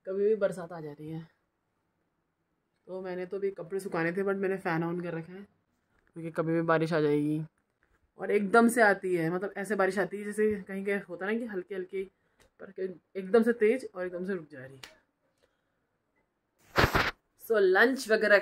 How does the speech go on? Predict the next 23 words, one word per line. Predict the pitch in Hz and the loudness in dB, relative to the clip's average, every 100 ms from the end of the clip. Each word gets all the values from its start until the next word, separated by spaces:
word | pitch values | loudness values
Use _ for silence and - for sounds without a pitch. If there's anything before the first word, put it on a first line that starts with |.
| - | 4
कर | 202 | 0
लिया | 214 202 196 | 2 0 0
है | 185 190 | 0 -4
और | 185 185 | -6 -6
मैं | 175 190 | -4 -2
हो | 165 | -2
रही | 160 | -2
हूँ | 170 | -2
घर | 165 | -4
पे | 156 | -6
ज़्यादा, | 170 165 160 | -4 -6 -6
बहुत | 156 185 196 | -8 -2 0
ज़्यादा | 170 151 135 | 0 -2 _
बोर। | 165 185 208 202 _ _ _ _ | -2 2 2 -2 _ _ _ _
ऐसी | 175 175 190 | -16 -10 -6
बारिश | 180 175 175 175 | -4 -6 -8 -12
में | 170 170 165 - | -10 -8 -10 -12
कहाँ | 160 175 | -6 -4
जाऊँ, | 180 175 170 | -2 -4 -4
क्या | 170 170 175 | -8 -10 -8
करूँ? | 170 165 165 160 _ _ _ _ | -6 -6 -8 -14 _ _ _ _
और | 156 | -20
जो | 156 170 165 | -12 -10 -10